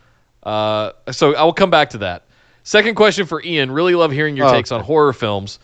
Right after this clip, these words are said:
Speaker 2: Oh,
Speaker 1: Would it
Speaker 2: thanks,
Speaker 1: be
Speaker 2: man.
Speaker 1: possible to maybe get a Horrorpalooza year-end episode to discuss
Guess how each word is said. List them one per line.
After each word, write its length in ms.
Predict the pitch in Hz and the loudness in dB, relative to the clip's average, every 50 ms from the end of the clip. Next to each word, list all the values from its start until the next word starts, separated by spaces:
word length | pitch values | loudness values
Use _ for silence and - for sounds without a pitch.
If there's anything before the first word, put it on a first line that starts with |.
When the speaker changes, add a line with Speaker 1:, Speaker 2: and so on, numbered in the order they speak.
| _ _ _ - | _ _ _ 2
Speaker 2:
Oh, 80 | 247 | 4
Speaker 1:
Would 80 | 147 156 | 6 6
it 40 | 285 | 6
Speaker 2:
thanks, 180 | 247 165 - | 4 2 0
Speaker 1:
be 40 | 131 | 0
Speaker 2:
man. 100 | 151 160 | 2 2
Speaker 1:
possible 380 | 175 165 - 170 160 156 156 151 | 2 2 0 -2 -2 -2 -2 -2
to 120 | - 156 | -4 -6
maybe 320 | 139 131 139 143 143 139 127 | -4 -2 -2 -2 -2 -4 -2
get 160 | 123 135 131 | -2 -2 -2
a 80 | 123 113 | -2 -2
Horrorpalooza 760 | 104 143 156 156 151 - 147 139 139 135 123 131 120 117 | -2 -2 -2 -2 -2 -2 -4 -4 -2 -2 -2 -4 -6 -4
year-end 460 | 123 139 147 151 - 127 143 139 135 127 | -4 -4 -4 -4 -4 -4 -6 -4 -4 -4
episode 540 | 120 135 131 135 120 - 123 113 113 107 | -6 -4 -4 -6 -6 -4 -2 -2 -2 -4
to 80 | - 120 | -6 -8
discuss 480 | 113 113 - - 135 127 120 - - | -8 -8 -6 -4 -2 -4 -4 -4 -10